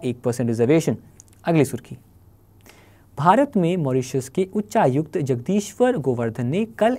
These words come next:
एक प्रेस सम्मेलन बताया कि विश्व भोजपुरी सम्मेलन उनतीस दिसंबर दो हज़ार सोलह से एक जनवरी दो हज़ार सत्रह तक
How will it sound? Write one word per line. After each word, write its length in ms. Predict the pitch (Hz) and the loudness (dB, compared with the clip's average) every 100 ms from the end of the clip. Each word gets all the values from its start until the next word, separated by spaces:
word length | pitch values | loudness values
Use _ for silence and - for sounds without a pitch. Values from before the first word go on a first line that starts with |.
| - | -2
एक 140 | 156 - | -4 -2
प्रेस 160 | 185 220 | -2 -2
सम्मेलन 480 | - 156 131 127 120 | -4 -4 -2 0 -2
बताया 400 | 113 113 143 254 - - - | -2 0 0 0 -8 -8 2
कि 120 | 151 | 2
विश्व 380 | 165 233 - 226 | 4 2 2 -2
भोजपुरी 420 | 143 127 - 135 | 0 -2 0 -2
सम्मेलन 480 | 127 113 120 160 202 - | -2 -2 2 2 2 0
उनतीस 280 | 196 196 262 | -2 2 0
दिसंबर 260 | 214 160 | 2 0
दो 100 | 135 | 0
हज़ार 180 | 123 131 | 0 0
सोलह 280 | 123 117 117 | -2 -4 -4
से 280 | 120 226 233 - | 0 0 0 0
एक 200 | 254 208 | 2 2
जनवरी 460 | 139 131 160 139 - - - - | 2 4 4 4 -2 -20 -20 -10
दो 140 | 127 127 | 0 4
हज़ार 120 | 139 | 4
सत्रह 320 | 139 120 127 | 2 2 0
तक 220 | 123 202 | 4 4